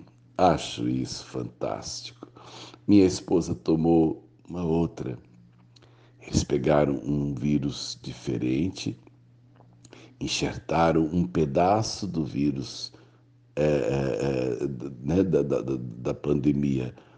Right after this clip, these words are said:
na sua estrutura, quer dizer, misturaram um com o outro,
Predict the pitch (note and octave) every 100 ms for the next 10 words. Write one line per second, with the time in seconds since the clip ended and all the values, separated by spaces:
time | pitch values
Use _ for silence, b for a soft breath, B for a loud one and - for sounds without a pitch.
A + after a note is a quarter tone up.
0 | B - D2+ E2 E2 D2 - - D2 C#2
1 | - - A1 - - F#2+ - - C2 D2
2 | D2+ - D#2 E2 D#2+ D#2 D#2 D#2+ D#2+ C#2
3 | C2+ C2+ C2+ E2 F2 F2+